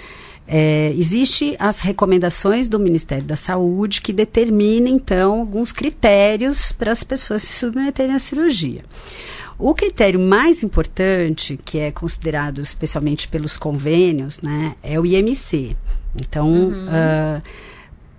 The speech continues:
Speaker 1: pra o indivíduo ser um bom candidato, ele tem que ter o I M C acima de trinta e cinco,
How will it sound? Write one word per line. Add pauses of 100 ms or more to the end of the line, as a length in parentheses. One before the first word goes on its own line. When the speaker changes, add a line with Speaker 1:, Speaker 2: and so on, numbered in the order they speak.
(400)
Speaker 1:
pra
o
indivíduo
ser
um
bom
candidato,
ele
tem
que
ter
o
I
M
C
acima
de
trinta
e
cinco,